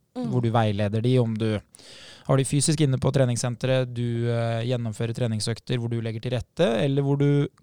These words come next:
Speaker 2: kall det, programmerer, altså du lager treningsøktene som de da gjør på egen hånd.
Speaker 1: Mm.
Speaker 2: Men så har du også ganske mye kostholdsoppfølging, hvor du lager kostholdsplaner.
Speaker 1: Mm.
Speaker 2: Hvordan, hvordan fungerer det der? Eh, er det sånn at folk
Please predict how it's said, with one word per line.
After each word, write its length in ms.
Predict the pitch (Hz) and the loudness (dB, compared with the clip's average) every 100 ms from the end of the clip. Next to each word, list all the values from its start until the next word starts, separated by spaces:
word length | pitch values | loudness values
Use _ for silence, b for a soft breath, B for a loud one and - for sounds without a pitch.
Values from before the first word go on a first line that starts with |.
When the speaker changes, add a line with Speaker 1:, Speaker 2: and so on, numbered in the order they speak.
| _ | _
Speaker 2:
kall 160 | - 123 | -4 -2
det, 40 | 120 - | -2 2
programmerer, 880 | - 131 127 131 123 107 107 107 185 | 0 0 -2 0 0 -2 -2 -2 0
altså 220 | 160 131 | 0 0
du 60 | 123 | 0
lager 240 | 117 113 | 0 0
treningsøktene 680 | 113 120 104 - 107 - 123 113 | 0 0 -2 -4 -8 -8 -8 -8
som 160 | 117 107 | -8 -8
de 240 | 113 110 117 | -8 -6 -6
da 300 | 113 107 110 | -4 -2 -2
gjør 320 | 113 107 110 110 | -2 0 -2 -2
på 160 | 131 | -2
egen 240 | 120 117 165 | -2 0 0
hånd. 160 | 320 - _ 269 | 0 -6 _ -8
Speaker 1:
Mm. 160 | 220 190 B B B | -8 -10 B B B
Speaker 2:
Men 80 | 170 | 2
så 140 | 180 170 | 4 4
har 60 | |
du 60 | 156 | 4
også 160 | 147 165 | 0 -2
ganske 240 | 156 156 | -2 -4
mye 160 | 151 127 | -4 -4
kostholdsoppfølging, 1400 | - 151 - - 113 - - - - - 117 120 131 | -4 -6 -6 -4 -4 -4 -8 -12 -12 -6 -2 -2 -2
hvor 160 | 120 123 | -2 -2
du 60 | 120 | 0
lager 400 | 117 107 110 110 | 0 -2 -4 -4
kostholdsplaner. 880 | - 107 107 98 107 107 113 120 98 _ b b 247 | -6 -8 -6 -6 -4 -4 -2 -4 -6 _ b b -4
Speaker 1:
Mm. 240 | 233 180 185 | -2 -2 -4
Speaker 2:
Hvordan, 400 | 151 160 175 185 202 _ _ _ - | 0 2 2 -2 -6 _ _ _ -4
hvordan 260 | 143 151 151 | 0 0 0
fungerer 920 | - 190 160 127 123 110 110 127 147 | -4 -4 -4 -4 -4 -2 -2 -2 0
det 140 | 131 | 0
der? 300 | 123 117 139 - - | 0 0 0 -4 -6
Eh, 220 | 135 127 | -2 -2
er 80 | 135 | 0
det 80 | 131 | 0
sånn 140 | 131 123 | -2 -4
at 80 | |
folk 480 | - 123 123 _ - | -4 -6 -6 _ -20